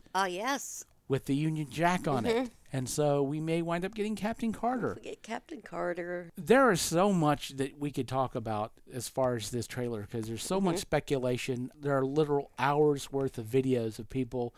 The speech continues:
Speaker 2: breaking down these trailers frame by frame.
Speaker 1: <laughs>
Speaker 2: Of course, that's fun and exciting,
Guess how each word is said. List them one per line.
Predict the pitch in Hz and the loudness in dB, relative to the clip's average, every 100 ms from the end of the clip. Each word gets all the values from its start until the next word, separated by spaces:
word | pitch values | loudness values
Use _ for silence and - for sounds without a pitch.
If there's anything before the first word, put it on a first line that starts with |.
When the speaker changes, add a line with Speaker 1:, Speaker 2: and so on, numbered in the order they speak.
| - - _ - _ | -20 -20 _ -20 _
Speaker 2:
breaking | 139 151 151 143 135 | 4 4 6 0 2
down | 139 139 135 131 | 4 4 2 -2
these | 127 120 | -4 -8
trailers | - 143 135 135 123 120 - - - | -6 0 2 2 0 -2 -4 -12 -20
frame | - - 151 160 160 147 147 131 | -14 0 4 6 6 4 0 2
by | 135 127 117 | 4 4 0
frame. | - 139 131 110 101 - 269 | -4 -2 0 -2 -6 -8 -6
Speaker 1:
<laughs> | 285 - - - - | -6 -10 -14 -20 -18
Speaker 2:
Of | |
course, | - 226 - | 2 2 6
that's | 180 - | 4 4
fun | - - 170 160 | -6 2 4 4
and | 156 | 2
exciting, | 139 - 151 143 139 139 135 135 | 2 2 4 4 6 4 2 -4